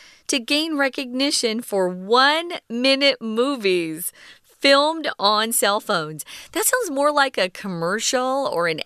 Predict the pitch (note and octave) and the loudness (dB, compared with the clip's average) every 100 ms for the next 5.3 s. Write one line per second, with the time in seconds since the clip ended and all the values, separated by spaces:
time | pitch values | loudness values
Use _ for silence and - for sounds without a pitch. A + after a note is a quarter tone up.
0 | - D3 E3 F3+ G3+ A#3 A#3+ A3 G#3 F3+ | -4 -2 0 0 0 0 -2 -2 -2 0
1 | F3+ F#3+ F#3 F#3 E3+ F3+ E3 - - - | -2 -2 -2 0 0 -2 -6 -8 -20 -20
2 | - - F#3 F3+ F#3+ G3 G3 F#3+ F3 F3 | -8 0 0 2 0 0 -4 -4 -4 -4
3 | E3 G3 F#3 F3 - F3 E3 - E3+ D#3+ | -2 0 0 0 0 0 0 0 -4 -4
4 | D#3 - G3 E3+ E3 E3 D3+ E3 E3 D#3 | -4 -4 -2 -2 -2 -4 -6 -4 -2 -2
5 | D#3 D#3 | -2 -6